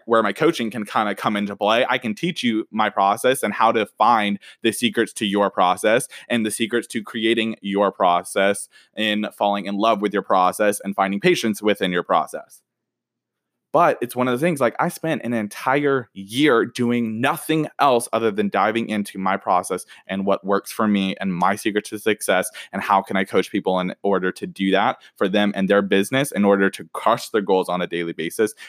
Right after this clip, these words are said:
in order to scale up their business, to go create massive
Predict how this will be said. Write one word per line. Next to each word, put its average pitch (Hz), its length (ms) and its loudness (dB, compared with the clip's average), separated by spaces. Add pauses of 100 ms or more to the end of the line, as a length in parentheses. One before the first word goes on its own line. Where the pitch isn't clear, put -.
in - 80 -4
order 104 260 4
to 101 140 0
scale 120 380 2
up 113 120 0
their 104 100 2
business, 87 480 -4 (180)
to 110 140 -4
go 107 260 2
create 104 480 -2
massive 98 720 0